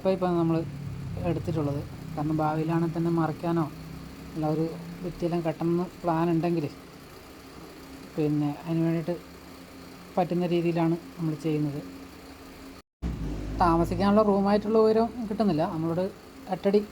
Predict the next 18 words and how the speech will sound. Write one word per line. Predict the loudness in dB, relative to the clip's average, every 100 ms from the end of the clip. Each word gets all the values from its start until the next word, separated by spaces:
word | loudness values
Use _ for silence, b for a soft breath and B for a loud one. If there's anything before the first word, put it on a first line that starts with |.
| -6 2
ഉയരം. | 2 2 -4 -16 -18 -18 -20 -18 -18 -18 -18 -18 -12 -2
എന്നാലും | 2 2 0 -2 -2
എന്തെങ്കിലും | 2 2 4
ചെറിയ | 4 6
ചെറിയ | 6 4 0 -8 -4 0
സംഭവങ്ങളൊക്കെ | 2 4 2 2 0 2
ചെയ്യാൻ | 4 4
പറ്റും, | 2 0 -6 -8 -8 -6
അതിനുള്ള | -2 2 2 2
രീതിക്കാണ് | 0 0 0 -2 0
ചെയ്യുന്നത്. | 0 0 -4 -8 -12 -12 -12 -12 -12 -12 -14 -14 -14 -14 -14 -16 -16 -16 -16 -16 -16 -16 -16 -16 -4
തൂണ് | 0 2 2
നമ്മൾ | 2 2 0 -4 -4
പിന്നെ | -2 0 -2 -4 -2
പ്ലേറ്റ് | -2 0 -4
അടിച്ചിട്ട് | -4 -4 -4 -6 -4
ബോൾട്ട് | 0 0 0
ചെയ്ത് | 0